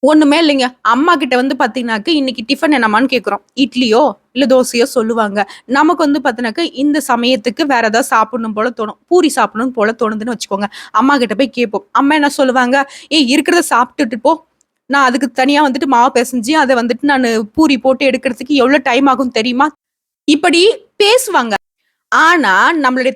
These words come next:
தட்டுல நம்ம கேட்ட அதே பூரி வந்திருக்கும். ஏன்னா, அவங்களுடைய பாசம் அந்த மாதிரி. இப்படிதான்.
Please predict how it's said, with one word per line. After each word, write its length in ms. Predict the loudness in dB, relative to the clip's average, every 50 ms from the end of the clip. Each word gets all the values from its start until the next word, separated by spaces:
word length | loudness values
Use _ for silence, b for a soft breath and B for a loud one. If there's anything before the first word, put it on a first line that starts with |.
| -4 -2
தட்டுல 400 | -2 -2 -2 -2 -4 -2 0 0 2 2
நம்ம 200 | 2 2 2 0 0
கேட்ட 320 | -2 -4 -4 -4 -2 0 2
அதே 260 | 2 2 0 0 0 -2
பூரி 340 | -2 -2 -2 -2 0 2 2
வந்திருக்கும். 580 | 2 2 0 0 0 -2 -4 -6 -8 -14 -20 _ _ _ _ -12 -8 -4 -2
ஏன்னா, 380 | 0 0 0 0 0 0 0 0 -2 -2
அவங்களுடைய 380 | -2 -2 -2 -2 -2 -2 -2 -4 -4 _
பாசம் 520 | 0 0 2 2 2 0 0 -2 -4 -2 -2
அந்த 220 | -4 -6 -8 -10 -12
மாதிரி. 340 | -10 -10 -12 -12 -12 -14 -16 _ _ _ _ -6
இப்படிதான். 600 | -6 -6 -6 -4 -4 -2 -2 -2 -2 -2 -6 -6